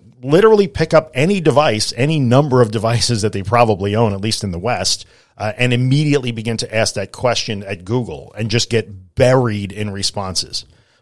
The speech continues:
But the responses are gonna really vary very widely, and it depends on where you go. So before I decided to do this episode, I said, "Well, you know what? L-, let me spend some time." And I put aside about six or seven hours, and I did a bunch of research on this topic 'cause I wanted to make sure I was pretty current with what's going on. I don't g-, wanna give you good information.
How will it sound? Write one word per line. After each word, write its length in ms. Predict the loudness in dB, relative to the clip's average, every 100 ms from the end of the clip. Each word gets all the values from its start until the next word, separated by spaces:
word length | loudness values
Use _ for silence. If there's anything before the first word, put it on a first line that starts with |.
| _
But 300 | 0 0 -4 -8
the 160 | -4
responses 920 | -2 -2 -2 -4 -2 2 2 2 -2 -4 _ _ _ _ _ _ _ _ 0
are 120 | 2
gonna 220 | 4 2
really 300 | 2 2 2
vary 300 | 2 0 0
very 200 | -2 -2
widely, 500 | 2 2 2 -2 -12
and 80 | -10
it 60 |
depends 320 | -8 -4 -2 -2
on 80 |
where 100 | -4
you 140 | -6 -4
go. 380 | 0 0 -2 -12 -20 _ _ -6
So 160 | 2 4
before 360 | 2 -2 2
I 60 | 2
decided 380 | 2 4 4 2
to 60 | -4
do 80 |
this 160 | -4 -4
episode, 380 | -4 -4 -2 -2
I 40 |
said, 260 | 0 0 0
"Well, 120 | -4
you 60 | -4
know 80 |
what? 220 | 0 0 -2
L-, 100 | -6
let 120 | -4
me 120 | -2 -2
spend 360 | -2 -2 -2
some 200 | -2 -2
time." 380 | -4 -8 -8 -2
And 60 | 0
I 60 |
put 240 | 0 2 0
aside 300 | 4 4 4
about 200 | 0 -4
six 220 | -4 -2
or 60 |
seven 260 | -2 0 -2
hours, 360 | -6 -6 -4 -2
and 100 | -2
I 80 |
did 180 | -2 0
a 60 | 0
bunch 240 | 0 -2
of 120 | -4
research 400 | -4 -4 -6 -8
on 160 | -10 -12
this 200 | -8 -8
topic 400 | -6 -10 -10 -6
'cause 160 | -4 -2
I 20 |
wanted 220 | -2 -4
to 60 | -4
make 120 | -4
sure 180 | -2 -2
I 40 |
was 120 | -2
pretty 200 | -6 -10
current 420 | -8 -6 -6 -6
with 140 | -8 -8
what's 160 | -8
going 280 | -8 -4 -2
on. 280 | -2 -4 -4
I 80 | -6
don't 160 | -8
g-, 80 | -16
wanna 220 | -14 -12 -8
give 160 | -8
you 40 | -6
good 140 | -6
information. 560 | -6 -6 -8 -8 -10